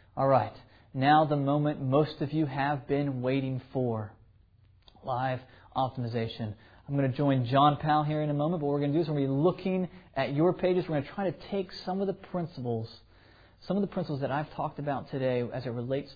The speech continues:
to copy, and we're, we're gonna expand it beyond just copy, but we'll focus on copy, but, but we're also going to bring some other key principles that we,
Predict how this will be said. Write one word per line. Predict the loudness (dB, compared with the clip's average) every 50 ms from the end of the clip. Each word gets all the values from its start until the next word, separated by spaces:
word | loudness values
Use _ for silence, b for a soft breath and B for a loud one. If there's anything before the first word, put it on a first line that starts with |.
| -12 -12
to | -12
copy, | -10 -8 -8 -6 -6 -4 -4
and | -2 -2
we're, | -2 -2
we're | 0 0 0
gonna | 0 0 -2
expand | -4 -6 -10 -14 -12 -8 -6 -2 0 0 0
it | 0 0
beyond | -2 -2 -2 -2 -2
just | -4 -6 -6 -6
copy, | -4 -2 -2 -2 -2 -2
but | -4 -4 B B B B B 2
we'll | 2 2 6 8
focus | 8 8 8 8 4 0 0
on | -2 -2 0
copy, | 0 0 0 2 2
but, | 2 0 0 -4 B B B B B B
but | 2 6 10
we're | 10 10
also | 10 10 6 4
going | 6 6 4 4
to | 2 -2
bring | -2 2 2 2 2 2
some | 0 -2 0
other | 2 4 4 4 4
key | 2 0 -2 0 0 0
principles | 2 0 -2 -2 -2 -2 -2 -2 0
that | 0 0 2
we, | 2 2 2 0